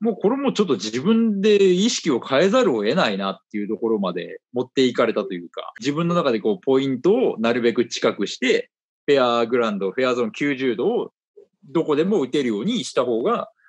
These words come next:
お前の良さっていうのは広がると思うんだけど、「お前レギュラー取りたいんだろ？」みたいな。「やってみるか？」っていう話になって、やったんですよね。なので僕からすると自分の長所だと思ってたことが、「お前それ短所だぞ」って言われてしまうと、「え？」っ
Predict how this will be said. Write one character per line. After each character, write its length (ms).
お 100
前 200
の 60
良 120
さ 180
っ 100
て 40
い 40
う 20
の 40
は 60
広 240
が 80
る 120
と 100
思 220
う 20
ん 60
だ 100
け 80
ど、 240
「お 60
前 480
レ 0
ギ 160
ュ 20
ラ 80
ー 20
取 160
り 40
た 80
い 40
ん 60
だ 60
ろ？」 180
み 40
た 80
い 20
な。 60
「や 100
っ 40
て 100
み 60
る 100
か？」 220
っ 40
て 80
い 20
う 60
話 260
に 60
な 80
っ 100
て、 300
や 180
っ 120
た 120
ん 60
で 100
す 100
よ 60
ね。 160
な 80
の 60
で 80
僕 240
か 80
ら 80
す 120
る 160
と 140
自 260
分 300
の 140
長 240
所 120
だ 80
と 80
思 140
っ 60
て 60
た 100
こ 80
と 100
が、 160
「お 20
前 140
そ 100
れ 60
短 300
所 100
だ 100
ぞ」 120
っ 20
て 120
言 100
わ 80
れ 40
て 60
し 140
ま 120
う 60
と、 300
「え？」 180
っ 120